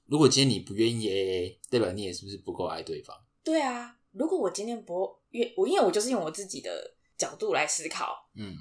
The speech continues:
Speaker 2: 我觉得如果说我今天坚持要A A，就是我不够爱对方啊。
Speaker 1: 嗯，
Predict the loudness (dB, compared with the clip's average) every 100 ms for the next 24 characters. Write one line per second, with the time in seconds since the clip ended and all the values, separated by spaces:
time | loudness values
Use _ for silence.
0 | -4 -2 0 2 2 2 -2 2 2 2
1 | -2 -4 -6 -6 -4 -6 -8 -8 -8 -6
2 | -6 -4 -6 -8 -10 -10 -12 -14 -4 -2
3 | 0 -2 -4 -10 -8 -8 -6 -8 -10 -10
4 | -14 -14 -18 _ _ -6 -6 -6